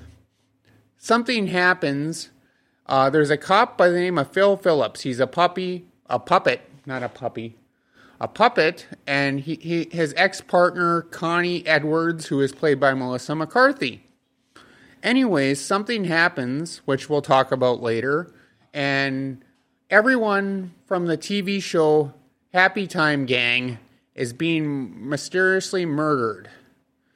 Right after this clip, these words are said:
Uh, Happy Time Gang was a major show on the Puppet Television Network.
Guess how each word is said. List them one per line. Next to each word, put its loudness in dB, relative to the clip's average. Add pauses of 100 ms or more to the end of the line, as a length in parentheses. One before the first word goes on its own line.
(140)
Uh, 0
Happy 2
Time 0
Gang -4 (500)
was 2
a 2
major 0
show 2
on 2
the 0
Puppet 0
Television 0
Network. -4